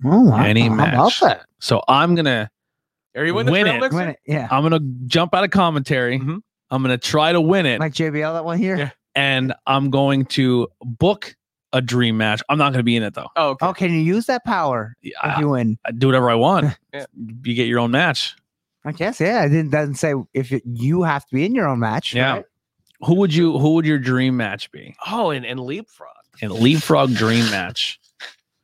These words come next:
Speaker 3: That, there's so many. Um, the, ooh, put me on the spot here. Uh, I got one. Frog Sport Rules. Matt Makowski, Edith Surreal.
Speaker 2: Ooh,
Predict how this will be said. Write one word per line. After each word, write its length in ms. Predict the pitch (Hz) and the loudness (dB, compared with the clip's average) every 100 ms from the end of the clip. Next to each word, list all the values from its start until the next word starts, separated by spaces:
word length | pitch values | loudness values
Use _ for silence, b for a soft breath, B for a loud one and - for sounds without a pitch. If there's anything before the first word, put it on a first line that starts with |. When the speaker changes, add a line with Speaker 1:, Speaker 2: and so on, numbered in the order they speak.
| - | -20
Speaker 3:
That, 220 | - - - | -12 -12 -12
there's 380 | - - 156 - | -12 -6 -6 -2
so 160 | 196 | -2
many. 480 | 202 127 285 - - _ _ - | 2 2 2 -2 -4 _ _ -2
Um, 640 | 143 143 139 135 135 110 _ _ | 2 4 4 2 0 -4 _ _
the, 160 | 135 - - _ - | -16 -16 -18 _ -16
ooh, 320 | 175 185 90 _ | -8 -8 -8 _
put 100 | - | -8
me 80 | 196 | -4
on 140 | 131 | -4
the 60 | 104 | -4
spot 440 | - - - 277 | -14 -8 -6 -6
here. 300 | 143 90 - _ _ _ _ _ _ _ _ _ | -8 -10 -14 _ _ _ _ _ _ _ _ _
Uh, 300 | 139 135 131 - _ _ _ _ | 0 2 2 0 _ _ _ _
I 80 | 123 | -4
got 220 | 139 110 | -2 -2
one. 260 | 90 87 87 _ - - _ _ | -2 -10 -14 _ -20 -20 _ _
Frog 360 | - 165 190 220 | -4 2 4 4
Sport 380 | - 208 226 208 | 0 4 4 4
Rules. 720 | 180 196 156 110 87 - - _ _ _ _ _ _ _ _ _ _ _ - | 0 0 0 -2 -10 -20 -20 _ _ _ _ _ _ _ _ _ _ _ -8
Matt 220 | 135 156 | -4 -4
Makowski, 400 | 165 180 156 - 147 | -4 0 0 0 -4
Edith 200 | 139 135 | -4 -6
Surreal. 380 | 139 123 101 - _ _ _ _ - | -8 -8 -8 -12 _ _ _ _ 2
Speaker 2:
Ooh, 760 | 139 190 220 202 151 113 98 | 6 8 8 8 8 6 2